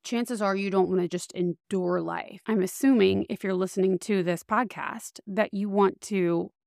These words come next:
move through it and get to a better place, right? And the only way that you can actually feel better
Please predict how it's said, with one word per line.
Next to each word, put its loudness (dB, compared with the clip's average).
move -4
through -4
it -10
and -2
get -6
to -2
a -6
better -2
place, -12
right? -6
And -2
the -4
only -2
way 0
that -6
you -8
can 0
actually -4
feel -6
better 0